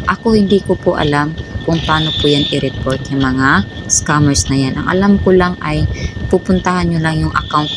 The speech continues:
ng scammers na yan sa Facebook at i-report nyo po yan.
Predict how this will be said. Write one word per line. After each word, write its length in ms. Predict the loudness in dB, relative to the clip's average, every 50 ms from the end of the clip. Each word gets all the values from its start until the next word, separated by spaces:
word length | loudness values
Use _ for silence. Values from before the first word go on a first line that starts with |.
| -4
ng 240 | -2 0 0 0 0 -2 -4 -6 -4 -2
scammers 560 | -2 -2 0 0 2 4 4 4 4 4 2
na 160 | 0 0 2
yan 80 | 0 0
sa 160 | 0 0 -2 -4 -2
Facebook 560 | 0 0 2 2 0 -2 -2 -2 0 0 0 -2
at 160 | -4 -4 -4 -2 -2
i-report 480 | 0 0 0 0 -2 -2 -2 -2 -2 -2 -2
nyo 80 | -2 -2 -4 -4 -4
po 240 | -4 -2 0 0 0
yan. 240 | 0 0 0 0